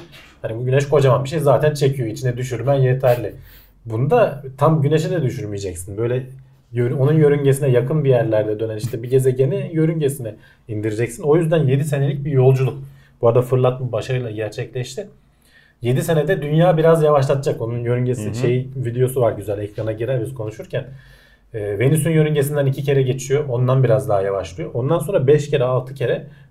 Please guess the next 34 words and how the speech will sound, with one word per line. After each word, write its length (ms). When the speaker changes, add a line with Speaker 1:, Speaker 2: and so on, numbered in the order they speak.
Speaker 1:
Merkür'ün 560
yörüngesiyle 840
kesişip 460
kesişip 400
şey 120
yapıyor. 260
O 140
aralarda 400
belki 260
ölçümler 440
falan 240
alırlar, 420
bilmiyorum 380
o. 80
Veya 220
belki 240
son 200
yedi 180
seneye 300
kadar 280
beklerler. 540
En 160
son 160
artık 240
yörüngeye 420
oturduktan 520
sonra 280
iki 200
bin 120
yirmi 300
beşlerde 400
falan 220
olacak. 380
Ee, 180